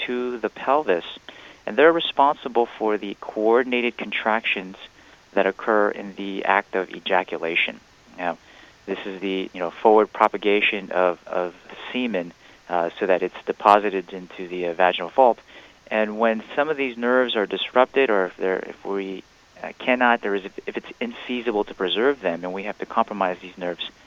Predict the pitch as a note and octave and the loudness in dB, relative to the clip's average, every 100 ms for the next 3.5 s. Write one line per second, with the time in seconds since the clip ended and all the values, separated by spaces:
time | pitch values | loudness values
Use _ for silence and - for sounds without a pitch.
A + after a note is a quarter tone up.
0 | - _ - F#2+ F#2+ G2 A2+ A#2 G2 F#2 | -20 _ -8 -4 -2 0 2 2 -2 -4
1 | - F#3+ A2 - _ _ _ _ _ - | 0 2 2 2 _ _ _ _ _ -20
2 | _ - A#2 A#2+ A#2 A2 G#2+ F2+ A#2 - | _ 2 6 6 4 4 4 2 -6 -2
3 | A2+ G2+ - G2 | 0 0 0 -4